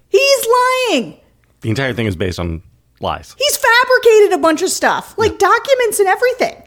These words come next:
Speaker 2: Yeah.
Speaker 1: He's gonna go to jail for lying, and Joe Biden's been impeached. D-, Tucker, you know, and Sean Hannity, they've been talking about it on Fox News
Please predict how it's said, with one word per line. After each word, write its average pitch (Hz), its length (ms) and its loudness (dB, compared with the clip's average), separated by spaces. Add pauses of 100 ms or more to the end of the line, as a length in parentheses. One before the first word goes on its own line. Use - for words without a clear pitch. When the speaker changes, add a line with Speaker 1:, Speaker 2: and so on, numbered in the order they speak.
(560)
Speaker 2:
Yeah. - 160 -12 (320)
Speaker 1:
He's 480 220 4
gonna 523 180 2
go 508 80 4
to 466 140 4
jail 440 180 2
for 427 140 -4
lying, 403 320 -2
and 302 100 -2
Joe 349 160 -2
Biden's 370 340 -2
been 392 140 -4
impeached. 381 440 0 (480)
D-, 320 200 -12 (100)
Tucker, 403 340 -2
you 330 120 -2
know, 302 180 2
and 247 360 -6
Sean 370 320 -2
Hannity, 349 420 -4
they've 320 160 -6
been 359 100 -8
talking 349 360 -8
about 320 200 -2
it 320 100 -6
on 294 100 -4
Fox 330 400 -8
News 349 200 -4